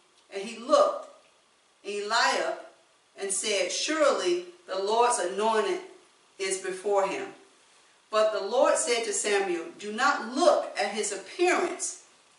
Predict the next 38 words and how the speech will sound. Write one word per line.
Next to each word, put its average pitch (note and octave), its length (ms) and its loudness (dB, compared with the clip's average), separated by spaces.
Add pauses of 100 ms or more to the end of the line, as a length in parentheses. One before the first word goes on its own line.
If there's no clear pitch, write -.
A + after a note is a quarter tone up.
(460)
or G3 120 4
at G#3+ 280 4
his G#3 260 -4
physical D4 560 -2
stature, B3+ 540 2
because F#3 320 -2
I G#3+ 140 4
have A#3+ 260 0
refused D4+ 600 -6
him. F4+ 320 -8 (420)
For A3+ 140 -4
the A3 120 -2
Lord C4 360 6
does A3+ 200 -2
not C4 300 2
see D4+ 320 -2
a A3 220 -4
man, A3+ 500 -2 (720)
does G#3+ 200 0
not C4+ 220 4
see - 640 0
as G3+ 260 2
man C#4 380 0
sees. - 580 -6 (560)
For A3 140 -8
man C#4+ 500 2
looks D4 280 4
at A3 120 -2
the G#3+ 200 2
outward C4 460 4
appearance, F#3+ 580 0
but F#3+ 220 -6
the G3 120 4
Lord C4 400 8
looks G3+ 240 -4
at G#3+ 160 -4
the A3 80 -6
heart." - 380 2